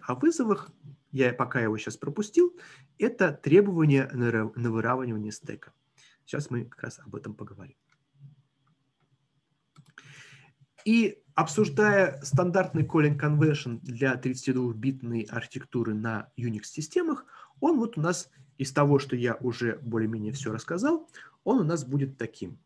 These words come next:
Э, яикс или пара яикс и E D X используются для возврата значения.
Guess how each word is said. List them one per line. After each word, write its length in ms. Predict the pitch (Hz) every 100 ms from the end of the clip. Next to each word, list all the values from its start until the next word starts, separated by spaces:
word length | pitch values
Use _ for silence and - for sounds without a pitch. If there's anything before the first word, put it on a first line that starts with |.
| _ _ _ _ _ _ _ _ _ - - - _ _ _ _ _ _ _ _ _ -
Э, 240 | 120 107 107
яикс 760 | 117 147 165 175 - - - _
или 240 | 127 120
пара 280 | 117 117 113
яикс 420 | 113 117 107 -
и 80 | 113
E 20 |
D 100 | 113
X 200 | 107 107
используются 360 | - 117 107 -
для 120 | 104
возврата 380 | 107 104 104 -
значения. 680 | 101 139 - 320 302 220